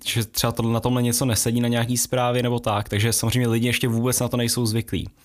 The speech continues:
Klasický člověk si prostě jenom zapne Facebook a jede, jo. Scrolluje, scrolluje a nepřemýšlí o zdroji, o ničem, jo. Na každou zprávu koukne tři vteřiny a řekne si: „Aha, aha, aha, tohle je pravda, tohle je pravda, tohle je pravda.“ A za všechno může Kalousek.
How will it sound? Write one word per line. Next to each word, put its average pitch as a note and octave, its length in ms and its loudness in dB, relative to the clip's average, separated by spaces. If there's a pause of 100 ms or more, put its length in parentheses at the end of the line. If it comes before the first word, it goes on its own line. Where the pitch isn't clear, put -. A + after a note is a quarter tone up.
(280)
Klasický C3+ 380 0
člověk B2+ 300 0
si C3 100 0
prostě C3 200 0
jenom C3+ 140 2
zapne A#2 280 0
Facebook G#2+ 520 2
a G2+ 100 0
jede, F#2 240 2
jo. A#1 180 -4
Scrolluje, A#2+ 600 0
scrolluje A#2 480 0
a G2+ 60 0
nepřemýšlí B2 580 2 (120)
o A2 120 2
zdroji, A#2 300 2
o G#2 100 0
ničem, G#2+ 380 0
jo. F2+ 200 0
Na G2 200 -2
každou A2+ 360 0
zprávu A2 440 0
koukne A2+ 300 -2
tři A#2+ 140 -2
vteřiny A2+ 440 0
a - 20 2
řekne G2+ 220 -2
si: G2 140 -4
„Aha, B2 320 0
aha, A#2+ 340 0
aha, A2+ 200 2
tohle A2 180 0
je G2+ 40 -2
pravda, A#2 320 0
tohle G#2 160 -2
je F#2 40 0
pravda, A#2 320 -2
tohle G#2 180 -2
je F#2+ 40 -2
pravda.“ A#2+ 500 -2 (460)
A G2 640 0
za G#2 140 0
všechno A#2 240 0
může A2 200 0
Kalousek. A#2 680 0